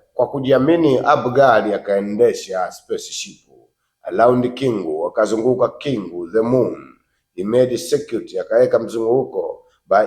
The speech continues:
innate power spirit to gain. Akapata nguvu ya kuongezeka katika spaceship zake. A thousand league, katika vipimo vya tofauti zaidi ya mia moja. Ten thousand league, njia zaidi ya mia moja.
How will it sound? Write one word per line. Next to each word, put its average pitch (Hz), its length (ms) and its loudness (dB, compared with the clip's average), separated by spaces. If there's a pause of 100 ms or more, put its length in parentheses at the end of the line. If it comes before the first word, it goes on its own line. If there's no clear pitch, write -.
(100)
innate 143 440 0 (100)
power 90 440 0
spirit 98 500 -12
to 87 80 -20
gain. 76 500 -12 (240)
Akapata 107 540 -2
nguvu 113 440 2
ya 98 80 0
kuongezeka 101 640 -4
katika 90 520 -14
spaceship - 680 -18
zake. 87 540 -8 (260)
A 85 80 -4
thousand 123 480 4
league, 104 580 2
katika 113 360 0
vipimo 123 420 -2
vya 117 100 -4
tofauti 117 480 0
zaidi 120 260 2
ya 117 80 2
mia 117 140 2
moja. 107 360 -2 (360)
Ten 131 260 2
thousand 113 460 2
league, 104 500 -2
njia 120 280 0
zaidi 117 280 0
ya 117 60 2
mia 117 160 0
moja. 113 400 -2